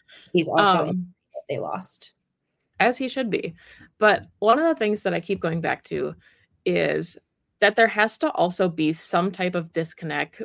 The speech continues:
Speaker 2: when it comes to communication between the front office and the coaching staff.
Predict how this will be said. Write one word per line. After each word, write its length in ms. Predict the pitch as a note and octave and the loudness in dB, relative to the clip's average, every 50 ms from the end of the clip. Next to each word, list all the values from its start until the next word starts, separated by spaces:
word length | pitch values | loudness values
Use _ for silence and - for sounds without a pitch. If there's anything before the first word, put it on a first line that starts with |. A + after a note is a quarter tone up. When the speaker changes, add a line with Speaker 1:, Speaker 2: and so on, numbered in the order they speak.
| - | -12
Speaker 2:
when 200 | - F3+ F3+ E3 | -6 -4 -2 -2
it 120 | D#3 - - | -2 -4 -6
comes 240 | F3+ D#3 D#3+ D#3+ | -6 -6 -4 -6
to 80 | - F#3 | -8 -10
communication 760 | - - E3+ D#3 D3 - - - C#3 C#3+ - - D3+ C#3+ D3+ E3 | -8 -6 -6 -6 -6 -4 -2 0 0 0 -2 -4 -6 -6 -4 -6
between 520 | E3 D#3+ - - F3+ D#3+ D3+ C#3+ - E3 - _ _ _ _ _ _ _ _ _ | -6 -6 -4 -4 -4 -4 -4 -4 -6 -8 -10 _ _ _ _ _ _ _ _ _
the 80 | - F3 | -6 -6
front 280 | - - G#3 A3 G#3+ | -2 0 2 2 4
office 500 | F3 D#3+ D#3 - - D3 C#3 - - - - _ | 4 2 2 0 -2 -4 -4 -4 -6 -10 -8 _
and 220 | - D#3+ D#3 D3+ - | -2 0 0 -2 -2
the 120 | - C#3+ | -6 -10
coaching 360 | - - - - - - - | -10 -10 -12 -12 -12 -12 -12
staff. 420 | F3+ - - - - - - - | -10 -6 -6 -4 -4 -6 -8 -16